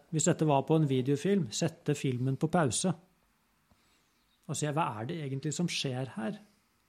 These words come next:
Så hva i dette er det jeg trenger å akseptere?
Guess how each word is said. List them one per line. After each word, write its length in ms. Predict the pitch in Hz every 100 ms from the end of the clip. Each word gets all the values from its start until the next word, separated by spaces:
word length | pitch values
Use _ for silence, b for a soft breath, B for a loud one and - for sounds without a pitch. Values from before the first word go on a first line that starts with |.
| _ _ _ _ _ _ _ _ _ _ _ _ _ _ _ _ _ _ -
Så 120 | 165
hva 320 | 143 135 131
i 80 | 165
dette 260 | 165 165 175
er 160 | 143 131
det 80 | 156
jeg 80 |
trenger 260 | 151 135 139
å 60 | 151
akseptere? 560 | - 160 147 143 196